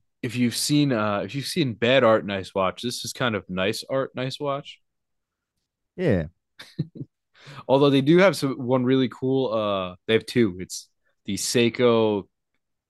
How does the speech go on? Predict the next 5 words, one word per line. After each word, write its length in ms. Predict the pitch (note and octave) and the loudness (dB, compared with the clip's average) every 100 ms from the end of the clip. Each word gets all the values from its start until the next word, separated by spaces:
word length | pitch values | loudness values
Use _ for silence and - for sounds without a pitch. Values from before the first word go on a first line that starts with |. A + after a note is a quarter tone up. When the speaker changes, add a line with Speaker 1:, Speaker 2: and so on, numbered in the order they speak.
| _ _ | _ _
Speaker 1:
alternating 720 | A#2 A#2 B2+ A#2 A2+ A2 G#2 | -2 -2 0 0 2 0 -4
English 480 | - A2+ A2+ A2 - | -6 -4 -2 -4 -4
kanji 800 | A2+ A2 A2 G#2+ G#2+ G2+ G2 G2+ _ _ _ | -4 -2 -2 -2 -4 -4 -8 -14 _ _ _
date 220 | A2+ A#2+ | 0 0
wheel. 400 | C#3 D3 D#3+ D#3+ | 2 0 0 -4